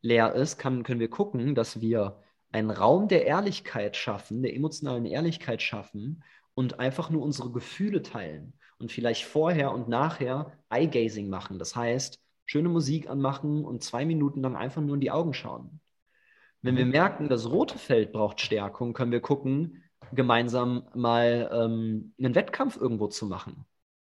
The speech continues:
Speaker 1: Ähm, ähm, wenn wir, ähm,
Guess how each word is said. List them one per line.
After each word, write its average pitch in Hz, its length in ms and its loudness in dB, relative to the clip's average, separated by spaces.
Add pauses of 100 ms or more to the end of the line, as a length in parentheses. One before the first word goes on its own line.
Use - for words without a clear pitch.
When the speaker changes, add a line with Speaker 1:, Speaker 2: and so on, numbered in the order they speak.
(400)
Speaker 1:
Ähm, 120 720 2 (480)
ähm, 110 1080 0
wenn 117 400 4
wir, 113 680 4 (140)
ähm, 104 840 -4